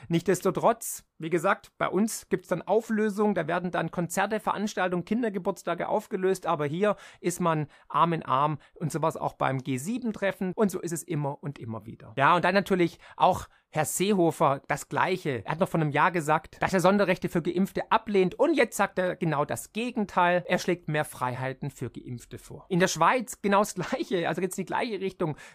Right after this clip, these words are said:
gefährliche Entwicklung. Das sollen dann das Pflegepersonal, welches nicht geimpft ist, sollen ein Zeichen tragen. Puh, als Deutsche läuft's einem eiskalt den Rücken runter, ne? Ist doch nur ein Zeichen. Tja,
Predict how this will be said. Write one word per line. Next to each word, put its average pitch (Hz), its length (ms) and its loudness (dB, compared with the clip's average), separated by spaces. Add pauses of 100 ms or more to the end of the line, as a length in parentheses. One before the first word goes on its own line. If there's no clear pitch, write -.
(120)
gefährliche 208 540 -2
Entwicklung. 180 580 -2 (160)
Das - 180 -6
sollen 196 180 4
dann 180 280 0 (140)
das - 160 -8
Pflegepersonal, 180 1000 -2
welches 165 260 -4
nicht 233 340 0
geimpft 190 360 -6
ist, 180 140 -6
sollen 170 220 -4
ein 156 200 -6
Zeichen 175 600 -6
tragen. 123 540 -14 (480)
Puh, 220 840 4 (180)
als 175 200 -2
Deutsche 196 260 2
läuft's 196 180 0
einem 185 220 0
eiskalt 214 480 -4
den 185 140 4
Rücken 247 260 -4
runter, 180 320 4
ne? 214 240 2 (140)
Ist - 200 0
doch 196 140 -2
nur 165 160 0
ein 156 140 -6
Zeichen. 156 580 -4 (380)
Tja, - 120 -16